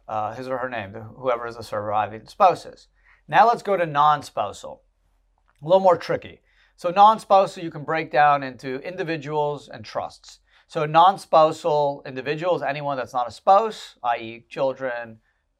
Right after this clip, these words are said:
friends, cousins, aunts, uncles, siblings, parents, there's different rules. So with non-spousal I R As, the way it works is as follows. Generally, the I R A,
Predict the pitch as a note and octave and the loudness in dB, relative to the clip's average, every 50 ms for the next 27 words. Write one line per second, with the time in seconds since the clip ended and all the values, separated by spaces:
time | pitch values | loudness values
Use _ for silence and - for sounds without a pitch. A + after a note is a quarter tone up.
0 | _ _ - C3 B2 A#2+ A#2 A2+ A2 A2 A2 A2 A2 - - - - - - A2+ | _ _ -6 -4 -4 -4 -4 -6 -8 -10 -14 -16 -20 -20 -20 -20 -14 -6 -4 -4
1 | A2 A2 A2+ G#2 G2+ F#2+ G2 G2+ - A2+ A#2+ A2+ G#2+ - A#2 A2+ A2 G#2 A2 G#2+ | -4 -4 -6 -12 -14 -14 -16 -14 -10 -8 -8 -8 -6 -6 -8 -8 -8 -10 -12 -10
2 | - - B2+ A2+ A#2 A2+ A2 G2+ G2 - _ - A#2 A2 G#2+ G#2 G#2+ - _ - | -6 -4 -4 -4 -4 -6 -6 -8 -10 -10 _ -4 -2 -2 -4 -6 -10 -16 _ -20
3 | - - _ _ _ _ D#3 F3 F3 D3 E3+ E3+ - D#3 C#3 C3+ C3+ B2 F#2 - | -20 -20 _ _ _ _ 2 2 2 2 0 -6 -6 -6 -6 -4 -4 -4 -4 -6
4 | - - - - _ _ _ _ _ - - F3+ F3 E3+ E3+ D#3 D#3 F3+ G3 G#3+ | -8 -14 -20 -20 _ _ _ _ _ 0 2 2 4 4 2 2 4 4 6 4
5 | G#3+ - - - G3 F3 E3 E3 E3 - E3+ D#3 D#3 D#3 - C#3+ C#3 C#3+ D#3 F#3 | 4 0 -4 -2 0 2 2 0 -2 -2 -2 -2 -2 -2 0 0 2 2 2 0
6 | A3 B3 A#3+ A3+ G3+ F#3 D#3 E3+ E3+ D#3 E3 E3+ E3 D3+ C3 B2 B2 B2 B2 B2 | 0 0 0 -2 -2 -4 -4 -6 -2 0 2 2 2 0 -2 -2 -2 -2 -2 -2
7 | B2 - - _ _ - C3 B2 A#2 A2+ A2 G#2+ G#2+ - - _ _ _ _ _ | -6 -10 -18 _ _ -14 -12 -10 -8 -8 -10 -10 -14 -18 -20 _ _ _ _ _
8 | _ _ _ _ _ _ _ _ _ _ _ _ _ _ _ B2 A#2+ G#2+ - G#3 | _ _ _ _ _ _ _ _ _ _ _ _ _ _ _ -18 -16 -2 4 6
9 | G3 E3 B2+ G2 F#2 - _ _ _ _ _ _ _ _ _ _ _ - F3+ F3 | 6 6 6 4 -2 -10 _ _ _ _ _ _ _ _ _ _ _ -2 0 0
10 | F#3+ F#3+ F#3+ F#3+ G#3 G#3 G#3 G3+ F#3+ - _ _ _ _ _ D3+ D#3 D#3 C3+ D3 | 2 0 -2 -2 -2 -2 -2 -4 -4 -8 _ _ _ _ _ -6 -2 0 4 4
11 | D3+ D#3 D#3+ D3+ C#3+ C#3 C3+ C3 C3 C3 C3 B2+ C3 B2+ | 4 4 4 2 2 2 2 2 2 0 0 -2 -6 -10